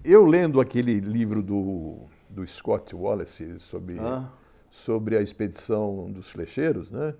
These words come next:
Speaker 2: Aham.
Speaker 1: É, eu tava vendo que, quantas pessoas estavam envolvidas e chefiadas por você lá, né?
Speaker 2: Trinta e cinco
Speaker 1: É.
Speaker 2: pessoas.
Speaker 1: Trinta e cinco. Como é que vo-, co-, co-, como é que você organizou aquilo?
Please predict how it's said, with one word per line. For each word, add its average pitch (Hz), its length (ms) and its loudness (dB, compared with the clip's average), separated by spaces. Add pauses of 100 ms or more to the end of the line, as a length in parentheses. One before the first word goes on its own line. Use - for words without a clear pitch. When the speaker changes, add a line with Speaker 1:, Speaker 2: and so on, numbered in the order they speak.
Speaker 2:
Aham. 113 380 -8 (420)
Speaker 1:
É, 110 760 6
eu 113 120 -4
tava 147 260 8
vendo 156 340 0
que, 160 160 -18 (600)
quantas 277 380 0
pessoas 175 500 -4
estavam 226 400 -4
envolvidas 185 640 -4
e 185 300 -4 (240)
chefiadas 165 580 2
por 185 120 -6
você 170 300 0
lá, 92 200 -2
né? 92 180 -10
Speaker 2:
Trinta 196 300 -2
e 202 60 2
cinco 123 320 -2
Speaker 1:
É. 92 60 -4
Speaker 2:
pessoas. 95 580 -12
Speaker 1:
Trinta 185 260 -4
e 160 60 -2
cinco. - 280 -10 (260)
Como 269 180 -2
é 427 60 0
que 349 140 -2
vo-, 147 280 -4
co-, - 100 -20 (140)
co-, - 100 -20 (320)
como 220 180 -4
é 370 40 -4
que 381 100 -12
você 220 420 0
organizou 127 720 0
aquilo? 92 400 -12